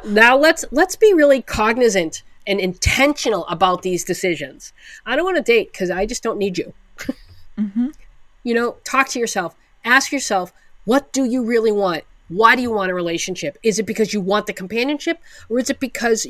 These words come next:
Speaker 1: you feel you're supposed to because you're this age and everybody else has it, or this is what your Aunt May said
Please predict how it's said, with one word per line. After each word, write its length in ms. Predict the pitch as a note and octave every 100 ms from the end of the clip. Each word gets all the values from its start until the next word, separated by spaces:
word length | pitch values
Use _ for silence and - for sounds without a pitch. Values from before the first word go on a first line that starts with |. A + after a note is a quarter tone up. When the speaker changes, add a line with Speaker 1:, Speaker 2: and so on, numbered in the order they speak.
| E3+
Speaker 1:
you 140 | G3 A#3
feel 220 | - A3+
you're 160 | G3+ A3
supposed 500 | G#3 F#3 A3+ A3+ -
to 80 | G#3+
because 320 | G#3+ G3 F3
you're 100 | F#3
this 320 | E3+ G#3+ -
age 240 | G#3+ F#3 F3
and 80 | E3
everybody 440 | G3 G#3 G3+ G3+
else 200 | G3+ G3+
has 220 | G3 F3+
it, 100 | E3+ D3
or 120 | D3+ - - -
this 160 | G#3+ A#3+
is 120 | G#3+
what 180 | G#3+ G3
your 140 | F#3+
Aunt 240 | G3 G3+ G3+ _ _
May 380 | F#3+ F#3 G3+ G3+
said 480 | G3+ - F3+ E3